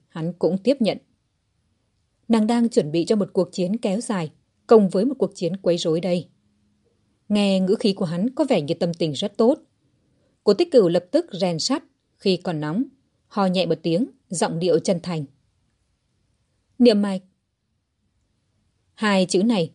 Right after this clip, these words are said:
vừa mới ra khỏi miệng, truyền âm phù liền bị ngắt ngang. Một đống lời của Tích Cửu ấp ủ nghẹn trong cổ họng. Nàng ngạc nhiên nhìn truyền âm phù bị cắt đứt. Sao lại cắt đứt rồi?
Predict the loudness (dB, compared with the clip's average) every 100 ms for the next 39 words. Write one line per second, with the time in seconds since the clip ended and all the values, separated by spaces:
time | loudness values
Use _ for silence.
0 | -2 2 2 2 -2 -6 -8 -8 -6 -8
1 | _ _ _ _ 2 4 2 -2 -4 -6
2 | -6 -4 -2 -2 -4 -6 -6 -6 -6 -8
3 | _ _ _ _ _ _ _ _ _ _
4 | 4 4 4 2 0 -2 -2 -4 0 0
5 | 0 -6 -4 0 0 0 -6 -6 -4 -4
6 | -2 -2 -2 -6 -12 _ _ _ _ _
7 | _ _ 2 2 2 -2 0 0 0 -4
8 | _ 0 2 2 0 0 -2 -2 0 -2
9 | 0 -2 0 0 _ _ _ _ _ _
10 | _ _ _ _ _ -4 -2 -2 -2 -2
11 | -4 -2 0 0